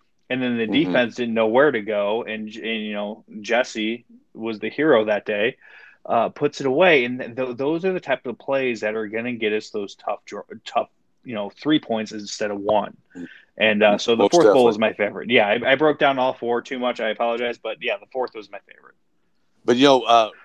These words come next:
Speaker 2: Ryan, uh, Pogba, even though I, you know, uh,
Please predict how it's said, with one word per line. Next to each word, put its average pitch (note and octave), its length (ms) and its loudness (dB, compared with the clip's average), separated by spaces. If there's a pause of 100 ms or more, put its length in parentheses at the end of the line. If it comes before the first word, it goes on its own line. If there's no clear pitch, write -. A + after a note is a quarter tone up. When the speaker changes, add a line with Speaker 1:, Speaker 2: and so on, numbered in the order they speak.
Speaker 2:
Ryan, B2+ 440 -2 (320)
uh, A2 140 -4
Pogba, A2 680 0 (340)
even D3 240 -12
though C3+ 220 2
I, A#2+ 180 2
you G#2 140 -16
know, A2 200 -6
uh, G2 300 -14